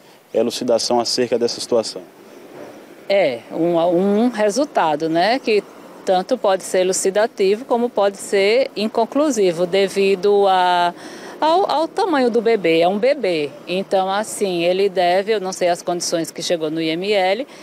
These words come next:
Speaker 2: mas deve ter sangrado muito e pode ser que o sangue, é, pela quantidade, se sobreponha ao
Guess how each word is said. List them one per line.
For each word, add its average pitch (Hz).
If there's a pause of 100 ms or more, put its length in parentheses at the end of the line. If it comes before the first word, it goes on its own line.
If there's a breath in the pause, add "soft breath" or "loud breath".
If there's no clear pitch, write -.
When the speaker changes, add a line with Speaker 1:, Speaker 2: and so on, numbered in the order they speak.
(180 loud breath)
Speaker 2:
mas 214
deve 208
ter 214
sangrado 214
muito 180
e 202 (100)
pode 202
ser 190
que 214
o 214
sangue, 214
é, 190 (120)
pela 208
quantidade, 196
se 247
sobreponha 240
ao 214